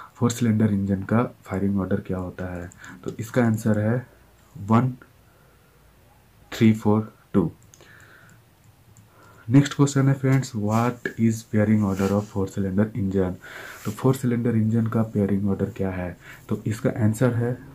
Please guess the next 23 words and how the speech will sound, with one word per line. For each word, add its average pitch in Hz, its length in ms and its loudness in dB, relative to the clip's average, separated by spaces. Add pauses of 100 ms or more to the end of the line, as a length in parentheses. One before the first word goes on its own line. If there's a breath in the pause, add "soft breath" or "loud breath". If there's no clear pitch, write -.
(320)
वन 113 300 2
फ़ोर 110 340 0
थ्री 139 140 4
टू। - 480 -2 (1080 loud breath)
याद 107 120 6
रखिएगा, 113 480 2 (320)
वन 110 300 0
फ़ोर 110 380 2
थ्री 160 320 4
टू। 101 240 0 (880 loud breath)
नेक्स्ट 120 200 0
क्वेश्चन 127 340 0
है, 131 220 0 (400 loud breath)
what 120 220 4
is 131 160 2
engine? 98 580 0 (380 loud breath)
इंजन 120 320 2
किसको 110 320 -2
बोलते 95 320 -4
हैं? 92 300 -8 (300 loud breath)
तो - 160 -6 (340)
इंजन, 127 300 4 (460 soft breath)
तो - 180 0